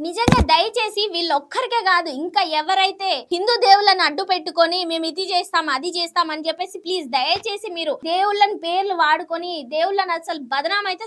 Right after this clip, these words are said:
చెయ్యకండి, ప్లీజ్ దయచేసి. మీకు బిజినెస్ ఏ చేసుకోవాలనుకుంటే, ఇగో నాలుగు ఏళ్ళు నోట్లోకి పోవడానికి వంద రకాల పనులు చేసుకొని బతకొచ్చు, కానీ ఇట్లాంటి, ఆ, దొంగ స్వామీజీలు, దొంగ బిజినెస్లు, దేవుళ్ళతో ఆట మాత్రం ఆడకండి దయచేసి. ఎవ్వరు కూడా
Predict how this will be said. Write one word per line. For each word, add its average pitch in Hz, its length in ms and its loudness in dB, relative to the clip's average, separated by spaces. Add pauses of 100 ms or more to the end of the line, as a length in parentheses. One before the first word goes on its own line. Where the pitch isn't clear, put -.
చెయ్యకండి, 320 500 -2
ప్లీజ్ 320 240 -6
దయచేసి. 330 600 -2
మీకు 339 220 -4
బిజినెస్ 359 540 0
ఏ 427 180 0
చేసుకోవాలనుకుంటే, 381 1000 0
ఇగో 427 320 4 (100)
నాలుగు 370 580 4
ఏళ్ళు 403 240 6
నోట్లోకి 349 500 4
పోవడానికి 349 520 2
వంద 302 300 -4
రకాల 415 340 4 (100)
పనులు 403 300 -4
చేసుకొని 370 280 -8
బతకొచ్చు, 302 380 -4
కానీ 359 200 -6
ఇట్లాంటి, 415 680 -2
ఆ, 277 160 6
దొంగ 302 280 2 (120)
స్వామీజీలు, 370 560 0
దొంగ 392 360 0
బిజినెస్లు, 349 440 -6
దేవుళ్ళతో 392 500 0
ఆట 302 200 2 (100)
మాత్రం 370 320 -4
ఆడకండి 302 520 0
దయచేసి. 349 1120 2
ఎవ్వరు 311 480 6
కూడా 320 640 6